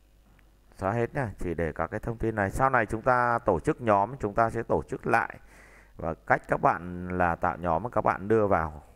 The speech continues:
các cái đối tượng khác nhau. À, sau khi chúng ta làm xong cái này là chúng ta save lại.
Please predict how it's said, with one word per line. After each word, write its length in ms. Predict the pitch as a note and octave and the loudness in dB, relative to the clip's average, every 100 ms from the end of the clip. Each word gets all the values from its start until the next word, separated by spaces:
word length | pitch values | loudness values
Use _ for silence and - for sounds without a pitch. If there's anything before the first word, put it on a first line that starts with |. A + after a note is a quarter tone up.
| - | -14
các 140 | E2 F2 | -10 -6
cái 220 | A2+ A#2 | -4 -4
đối 180 | G#2 G2+ | 0 2
tượng 200 | B2 - | 2 -2
khác 140 | G#2 | -4
nhau. 180 | A2 A2 - - - - - - - - - - _ - - _ _ - _ _ - - - | 0 0 0 -20 -20 -20 -20 -20 -20 -20 -20 -20 _ -20 -20 _ _ -20 _ _ -20 -16 -6
À, 400 | G#2 G2+ G2 G2 | -2 0 0 -2
sau 220 | - D3+ | 2 2
khi 200 | D#3 D3+ | 2 0
chúng 140 | D3 | 0
ta 180 | D3 C#3 | 2 2
làm 220 | C3 A2 | 4 0
xong 260 | G2+ C3+ C3 | 2 0 4
cái 100 | A#2 | 2
này 180 | B2+ G#2+ | 4 2
là 100 | F#2 | 2
chúng 100 | F#2+ | 2
ta 160 | A#2 A#2 | 2 2
save 480 | - A#2 G#2+ F#2+ F2+ | 2 2 4 4 4
lại. 280 | F2+ E2+ | 4 2